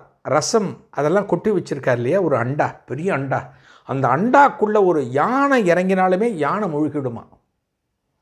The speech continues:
அப்படின்னு யோசிச்சு பாருங்களேன். அந்த அண்டாலாம் என்ன உயரம் அந்த காலத்துல அவர் பயன்படுத்தியிருக்கார். அத்தனை பெரிய அண்டா சாம்பார், ரசம் அதெல்லாம்.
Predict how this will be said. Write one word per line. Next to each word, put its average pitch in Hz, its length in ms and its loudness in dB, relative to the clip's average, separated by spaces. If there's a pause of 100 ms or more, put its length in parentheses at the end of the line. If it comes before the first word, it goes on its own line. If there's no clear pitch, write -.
(440)
அப்படின்னு 131 320 -2
யோசிச்சு 139 300 0
பாருங்களேன். 113 300 0
அந்த 101 220 -8
அண்டாலாம் 175 480 2
என்ன 160 560 0 (340)
உயரம் 214 380 4
அந்த 139 260 -2
காலத்துல 170 400 0
அவர் 117 220 -2
பயன்படுத்தியிருக்கார். 131 1160 -6 (1040)
அத்தனை 202 440 2
பெரிய 226 280 2
அண்டா 196 200 0 (540)
சாம்பார், 180 420 2
ரசம் 147 300 -2
அதெல்லாம். 113 480 -6